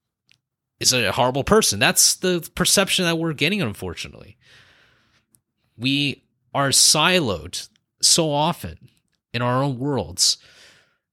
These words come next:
even people who have different styles, we might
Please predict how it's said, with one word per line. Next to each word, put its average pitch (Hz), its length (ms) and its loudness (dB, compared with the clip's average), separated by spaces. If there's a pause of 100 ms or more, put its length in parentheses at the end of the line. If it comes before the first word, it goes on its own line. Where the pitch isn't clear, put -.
(240)
even 220 240 0
people 190 540 2
who 165 240 0
have 151 240 2
different 170 280 -2
styles, 147 460 2
we 120 100 -2
might 127 400 2